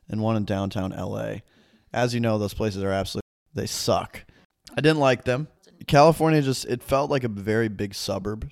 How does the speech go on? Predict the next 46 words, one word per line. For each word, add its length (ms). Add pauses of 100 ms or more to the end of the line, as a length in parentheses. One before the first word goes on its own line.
to 100
me, 200 (320)
particularly 400
when 140
you're 60
coming 220
from 120
New 60
York. 220
You 80
just 140
ha-, 100
you 160
have 200
to 80
drive 280
everywhere 240
in 80
California, 680
which 180
is 80
not 220
fun. 420 (460)
The 100
lifestyle, 680
people 240
are 60
very 200
chill 440
here, 260
and 80
I'm 160
too 180
high 140
strung 280
for 120
that. 260 (580)
They 100
like 220
the 80
beach. 560 (880)
I 80
didn't 160
know, 160
I, 360
I, 140